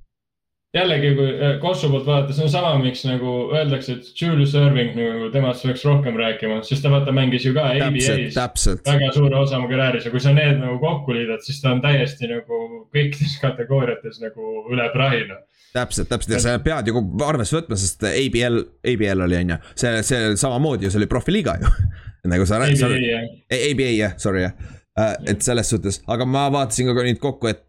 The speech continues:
Speaker 2: äh, kahe liiga peale, äh, rushing touchdown on tal sada, sada viisteist ja see, see paneks ta number viien-, viiendaks N F L-i ajaloos.
Speaker 1: Hmm.
Speaker 2: Walter Paytonist
Speaker 1: A P
Speaker 2: just
Speaker 1: võib
Speaker 2: üle.
Speaker 1: varsti, A P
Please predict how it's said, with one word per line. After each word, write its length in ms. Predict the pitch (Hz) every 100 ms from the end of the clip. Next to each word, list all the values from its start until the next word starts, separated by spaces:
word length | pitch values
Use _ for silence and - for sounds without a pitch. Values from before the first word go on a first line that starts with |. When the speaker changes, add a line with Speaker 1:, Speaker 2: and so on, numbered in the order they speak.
| 107
Speaker 2:
äh, 240 | 101 101 95 -
kahe 220 | 135 135
liiga 300 | 139 151 131 107
peale, 300 | 110 104 101 90 - _ _ -
äh, 120 | 107 113
rushing 320 | 151 123 113
touchdown 560 | 135 135 - 107 107 101
on 140 | 101
tal 220 | 104 101 101 95
sada, 500 | 92 - 117 - 104 98 95 - - _ _ _ _ _ _ _ _
sada 460 | - 131 127 127 110 107 107 - -
viisteist 580 | 143 151 180 147 - - - - -
ja 100 | 107
see, 200 | 117 117 104
see 160 | 139
paneks 300 | 120 120 107
ta 80 | 117
number 520 | 120 113 113 110 110 110
viien-, 320 | 123 101 90 104
viiendaks 560 | 127 131 101 95 - - - _ -
N 140 | 110 104
F 80 | 107
L-i 100 | 104
ajaloos. 360 | 101 92 - - - - _ _ _
Speaker 1:
Hmm. 200 | 127 113 113
Speaker 2:
Walter 320 | 135 127 107
Paytonist 400 | 147 147 110 127
Speaker 1:
A 20 |
P 60 | 117
Speaker 2:
just 160 | 113
Speaker 1:
võib 80 | 113
Speaker 2:
üle. 120 | 104
Speaker 1:
varsti, 200 | - 110 107 - - _ _ _ -
A 60 | 139 143
P 140 | 135